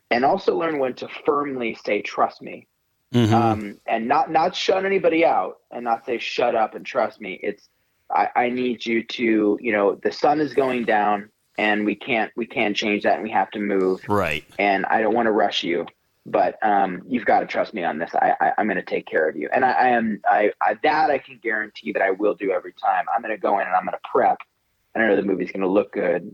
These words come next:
Speaker 1: And, you know, being the, the dense, um, you know, uh, bad student that I was,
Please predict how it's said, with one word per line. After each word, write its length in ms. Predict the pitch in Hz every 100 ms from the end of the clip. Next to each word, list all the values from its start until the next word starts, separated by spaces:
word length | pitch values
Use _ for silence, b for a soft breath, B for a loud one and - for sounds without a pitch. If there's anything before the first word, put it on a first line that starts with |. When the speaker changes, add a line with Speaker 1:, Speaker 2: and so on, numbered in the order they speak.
| 110
Speaker 1:
And, 200 | 95 95
you 60 |
know, 140 | 92 90
being 360 | 113 104 98
the, 280 | 95 90 82 -
the 80 | 98
dense, 420 | 87 101 95 - - -
um, 340 | 95 90 85 - -
you 100 | 101
know, 300 | 87 85 - -
uh, 140 | 87
bad 380 | 95 104 98 95
student 500 | - - 107 95 78
that 120 | 101
I 120 | 87
was, 520 | 82 98 110 95 85